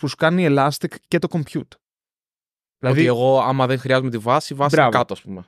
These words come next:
Speaker 1: Μπράβο, είναι κάτω ή την έχω σε ένα bare minimum. Αυτή, λοιπόν, στην ουσία, η Aurora, η serverless, είναι αυτό το οποίο θα ήθελες. Τε-, τεχνικά είναι αυτό το οποίο θα ήθελες. Θέλεις ένα endpoint στο οποίο μιλάς και αυτό σε χρεώνει για αυτό το οποίο χρησιμοποιείς. Απλά
Speaker 2: Εγώ
Speaker 1: αυτό
Speaker 2: θέλω
Speaker 1: που
Speaker 2: αυτό.
Speaker 1: χρησιμοποιείς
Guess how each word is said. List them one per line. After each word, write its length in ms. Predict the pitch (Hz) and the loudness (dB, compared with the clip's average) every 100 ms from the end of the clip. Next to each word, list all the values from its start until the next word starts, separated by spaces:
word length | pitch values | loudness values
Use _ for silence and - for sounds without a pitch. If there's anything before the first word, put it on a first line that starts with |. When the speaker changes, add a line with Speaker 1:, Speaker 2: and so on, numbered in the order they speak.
| _ | _
Speaker 1:
Μπράβο, 380 | 147 143 113 147 | 0 2 4 2
είναι 180 | 156 | 2
κάτω 320 | 123 190 208 208 | 4 2 2 0
ή 40 | |
την 120 | 190 | 0
έχω 140 | 196 170 | -4 -4
σε 80 | |
ένα 160 | 185 175 | -4 -2
bare 200 | 165 160 | 0 -2
minimum. 320 | 151 120 92 - _ _ _ - - - | -2 -4 -6 -14 _ _ _ -20 -20 -16
Αυτή, 280 | - 127 - | -2 0 2
λοιπόν, 340 | 226 202 131 120 | 0 4 2 2
στην 200 | - 120 | 0 0
ουσία, 440 | 113 123 110 104 | 0 -2 0 -2
η 100 | - 117 | 0 2
Aurora, 280 | 113 127 123 | 4 4 2
η 40 | |
serverless, 540 | - 110 107 101 101 - _ _ _ _ _ | 0 -2 -2 -6 -6 -8 _ _ _ _ _
είναι 220 | 151 180 | 2 4
αυτό 160 | 185 175 | 2 0
το 60 | |
οποίο 140 | 165 170 | -2 -2
θα 160 | 170 | 0
ήθελες. 460 | 156 143 101 - - - | 0 0 -6 -8 -12 -2
Τε-, 140 | - - | -2 0
τεχνικά 400 | 147 139 127 180 | 0 2 2 2
είναι 80 | |
αυτό 120 | 190 175 | 2 -2
το 60 | |
οποίο 120 | 170 | 0
θα 160 | 165 156 | 2 2
ήθελες. 300 | 131 110 - _ | 2 0 -4 _
Θέλεις 320 | - 156 131 | 0 2 2
ένα 260 | 160 131 120 | 2 2 2
endpoint 280 | 127 160 156 | 2 0 -2
στο 100 | 131 | -2
οποίο 180 | 170 | 0
μιλάς 480 | 147 110 123 170 190 - - - - | 0 0 2 2 0 -8 -20 -20 0
και 100 | 147 | 0
αυτό 280 | 123 185 | 2 0
σε 100 | 175 | 0
χρεώνει 260 | 151 143 160 | 0 0 2
για 100 | 147 | 0
αυτό 100 | 147 | -4
το 60 | - | -4
οποίο 140 | 156 | -6
χρησιμοποιείς. 600 | 139 - 135 123 87 - _ _ - - - - _ _ _ - | -6 -6 -4 -4 -6 -10 _ _ -20 -20 -20 -20 _ _ _ 0
Απλά 520 | 143 131 156 160 202 | 0 4 4 4 4
Speaker 2:
Εγώ 200 | 214 220 | 2 4
Speaker 1:
αυτό 260 | 151 - 214 | 2 4 4
Speaker 2:
θέλω 120 | 220 | 4
Speaker 1:
που 60 | |
Speaker 2:
αυτό. 140 | 165 180 | 0 2
Speaker 1:
χρησιμοποιείς 540 | 165 147 135 165 - | 2 4 4 2 -2